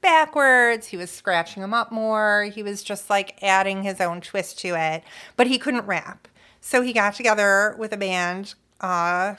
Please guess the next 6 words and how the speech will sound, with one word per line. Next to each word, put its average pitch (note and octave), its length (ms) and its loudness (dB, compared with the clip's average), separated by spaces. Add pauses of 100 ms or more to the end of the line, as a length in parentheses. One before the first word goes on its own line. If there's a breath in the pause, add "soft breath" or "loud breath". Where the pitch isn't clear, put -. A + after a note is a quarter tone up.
(120)
Grandmaster G3 460 -4
Flash G3+ 300 0
and G#3 80 -6
the G#3 40 -6
Furious F#3+ 460 -8
Five. F3 800 -4